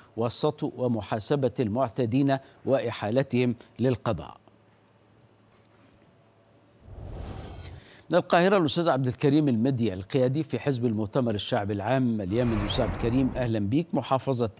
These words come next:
إب ونهب أراضي واستراتيجية حوثية، يعني، ليست في هذه المحافظة وإنما، يعني، محافظات أخرى، يعني، ما الذي وراء هذا، هكذا، آه، تصرف من قبل الميليشيات؟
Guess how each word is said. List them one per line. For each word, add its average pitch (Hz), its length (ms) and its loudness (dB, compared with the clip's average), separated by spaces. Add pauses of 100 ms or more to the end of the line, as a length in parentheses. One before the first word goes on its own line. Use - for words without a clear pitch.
إب 160 280 -2
ونهب 131 640 2
أراضي 139 540 2 (340)
واستراتيجية 151 920 2
حوثية، 143 880 2
يعني، 113 300 0
ليست 139 340 4
في 143 120 4
هذه 139 100 4
المحافظة 131 560 2
وإنما، 135 360 2 (440)
يعني، 117 520 2
محافظات 120 720 2
أخرى، 120 360 -2
يعني، 104 260 -2
ما 190 100 2
الذي 254 280 4
وراء 135 420 6 (340)
هذا، 117 400 -2
هكذا، 117 580 0 (480)
آه، 107 360 2
تصرف 120 540 0
من 110 80 0
قبل 113 360 0
الميليشيات؟ 98 720 -4